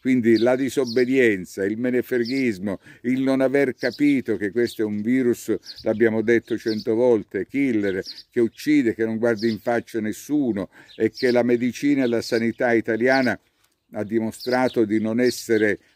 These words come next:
preparata. Eh, bisogna affrontarli questi problemi così devastanti che segnano la storia di un paese, per darsi una regolata, riammodernarsi e poter fronteggiare con una cultura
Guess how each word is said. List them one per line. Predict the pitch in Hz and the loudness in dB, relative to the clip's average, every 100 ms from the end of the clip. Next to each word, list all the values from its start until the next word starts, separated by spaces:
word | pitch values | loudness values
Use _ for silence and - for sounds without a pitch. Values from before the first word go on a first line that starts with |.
| _ | _
preparata. | - 104 - 120 135 87 82 107 104 | -8 -8 -4 -2 0 0 -4 -8 -8
Eh, | - 113 107 104 _ _ | -8 -8 -8 -12 _ _
bisogna | 123 120 143 139 | -4 -2 0 0
affrontarli | - 147 147 143 160 147 117 98 | 0 0 -2 0 2 2 2 0
questi | 92 104 - 107 98 | -4 -6 -6 -6 -6
problemi | - 110 107 117 117 101 90 92 - _ | -6 -10 -4 2 4 4 2 -4 -8 _
così | - 104 127 | -10 -6 -4
devastanti | 113 110 107 - - 107 95 82 92 | 0 0 0 -8 -4 -2 -2 -4 -6
che | 104 | -6
segnano | - 127 117 107 101 - _ _ | 0 0 2 -2 -4 -10 _ _
la | 110 117 | -4 -4
storia | - - 131 127 117 107 | -4 -2 0 4 4 4
di | |
un | 113 107 104 | 2 0 0
paese, | 120 120 123 113 92 98 85 - _ _ - | 2 4 4 4 0 -4 -8 -10 _ _ -10
per | 110 | -8
darsi | 101 127 120 - | -2 -2 -2 -2
una | 117 113 113 | 0 0 2
regolata, | 110 104 107 120 117 101 - 101 | 2 2 2 4 2 0 -2 -2
riammodernarsi | 117 123 120 123 120 120 110 127 123 110 95 - 101 87 - - _ | 0 0 2 2 4 2 2 0 0 0 -2 -6 -6 -6 -8 -20 _
e | - 120 - | 0 0 0
poter | 123 113 139 123 | -4 -2 0 0
fronteggiare | - 123 117 117 110 131 127 104 90 82 - _ _ _ | -2 -2 0 -2 -2 0 2 0 -2 -4 -8 _ _ _
con | 139 160 | -2 2
una | 147 | 2
cultura | 131 151 147 - 170 127 92 80 | 2 2 2 4 4 6 0 -4